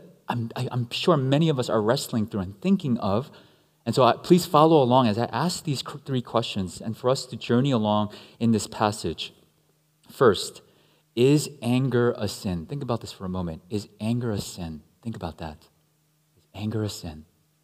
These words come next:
Now, that might, this question may come at a surprise for us, or even unnecessary. Obviously it is. Obviously anger is a sin, especially for all the times people have been angry towards us, the way that it made us feel,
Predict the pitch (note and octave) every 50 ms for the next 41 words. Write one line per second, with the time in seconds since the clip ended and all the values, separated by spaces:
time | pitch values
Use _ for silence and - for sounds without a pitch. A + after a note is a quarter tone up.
0 | _ _ _ _ _ _ - B2+ A#2+ G#2+ A#2 B2 A#2+ B2+ D#3 E3+ C3+ D3 C#3 C#3+
1 | D#3 E3 D#3+ - - - _ _ C3 B2 - - - D#3 D3+ - - C3+ A2+ G#2
2 | G#2+ A2+ B2+ A#2+ - - C3 B2+ B2 A#2+ A#2+ - G2+ G#2 G2+ F#2+ - - - -
3 | - - - D3 E3 F#3 F3+ F3 - - - F#2+ E2+ D#2 - - - - - -
4 | - _ _ _ _ _ _ _ _ _ _ _ _ - A#2 A#2 - D#3+ G3 G3
5 | F#3+ F3 - - A#2+ A#2 G#2+ G2 G#2+ D3 F3 - - - - - G#2 F2+ E2 E2
6 | - - - _ _ _ _ _ _ _ _ _ - G3+ A#3 C4 C#4 C#4+ A3 F#3
7 | F3 D#3 C3+ A#2+ - - - A#2+ G#2+ G2+ G2 F#2 F#2+ F2+ D#2 D2+ - - - -
8 | _ _ _ _ _ _ _ _ - C4+ D4+ F4+ G4+ B3 A#3+ A3+ G3 - - G#3
9 | G3 - - E3+ E3+ D#3+ D#3 C3+ C3 B2 - - - - C4+ G#3 A#2 F2+ E2+ -
10 | - - - _ _ _ _ _ - D3+ - - G#3+ A3 - - A3+ G3 - F3
11 | D#3+ - D#3 F3+ F#3+ F3 - - F3+ E3+ F3 F3 - - F3+ - E3 D3+ C#3 C#3
12 | C3+ B2+ - B2 C3+ D#3 E3+ E3+ D#3 D3+ - - B2 A2+ G#2 - - - D3 D#3+
13 | A#2 G2+ - - - A2+ A#2 C#3 D#3+ F#3+ E3+ C#3+ C3 C#3+ B2+ A2 - - - -
14 | - A#2 A2+ G2+ D#2+ D2